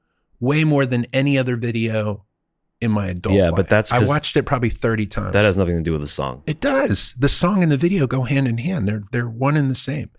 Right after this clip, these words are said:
Speaker 1: Now, does that make me like Childish Gambino's records? That last record was truly terrible.
Speaker 2: Dude, you would not have listened to the song as many times as you watched the video. No way.
Speaker 1: Oh, I've never listened to the song without watching the video.
Speaker 2: Well, exactly.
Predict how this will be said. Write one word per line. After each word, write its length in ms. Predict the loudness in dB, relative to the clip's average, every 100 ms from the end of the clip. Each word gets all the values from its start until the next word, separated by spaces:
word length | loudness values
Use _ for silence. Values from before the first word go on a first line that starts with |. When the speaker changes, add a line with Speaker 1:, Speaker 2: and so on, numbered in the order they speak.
| -20 -20 -20 _ 0
Speaker 1:
Now, 200 | 2 2
does 180 | 2
that 180 | 0 2
make 180 | 0 0
me 120 | 0
like 400 | 0 0 -2 -2
Childish 460 | -2 -2 -2 -2 -2
Gambino's 800 | -2 -2 -2 0 0 -2 -4 -2
records? 560 | -2 -4 -8 -10 -10 -8
That 200 | -8 -4
last 300 | -2 -2 -4
record 280 | -4 -2
was 200 | -4 -6 -10 _ _
truly 600 | -6 -2 -2 2 2 0
terrible. 460 | -2 -4 -6 -6 2
Speaker 2:
Dude, 200 | 4 4
you 100 | 4
would 140 | 4
not 180 | 4 2
have 120 | 2
listened 280 | 2 2 0
to 60 | 0
the 120 | 0
song 260 | 0 0
as 80 | -2
many 220 | -2 -2
times 240 | -4 -6 -6
as 80 | -6
you 100 | -6
watched 220 | -6 -8
the 60 |
video. 420 | -10 -8 -6 -8 -14 _ _
No 200 | -4 0
way. 280 | 0 0 -2 0
Speaker 1:
Oh, 160 | 2
I've 120 | 2 2
never 280 | 0 2
listened 320 | 2 2 0 -2
to 60 |
the 80 | -2
song 240 | -2 -2 -2
without 220 | -2 -4
watching 260 | -6 -6
the 60 | -6
video. 400 | -6 -6 -10 -10
Speaker 2:
Well, 160 | -4 -2
exactly. 600 | -2 -2 -4 -8 -14 -14